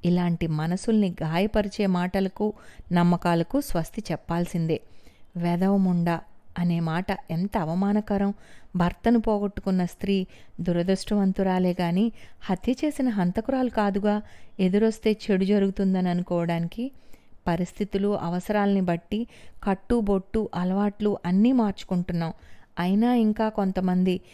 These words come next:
ఎంతో ఆధునికమైన వేషభాషలతో కనిపించే వాళ్లే "వెధవముండ శకునం" అనటం విని నిర్ఘాంతపోయాను.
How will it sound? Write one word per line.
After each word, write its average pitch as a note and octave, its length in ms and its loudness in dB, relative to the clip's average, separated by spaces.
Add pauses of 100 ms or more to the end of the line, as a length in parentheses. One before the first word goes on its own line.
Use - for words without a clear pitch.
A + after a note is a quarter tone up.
(220)
ఎంతో G#3 420 2
ఆధునికమైన A3+ 760 4
వేషభాషలతో G3 840 0
కనిపించే F#3 640 -2
వాళ్లే F#3 480 0 (420)
"వెధవముండ G3+ 600 4
శకునం" F#3+ 480 0 (400)
అనటం F#3+ 400 0
విని G3+ 380 2
నిర్ఘాంతపోయాను. F#3+ 960 -2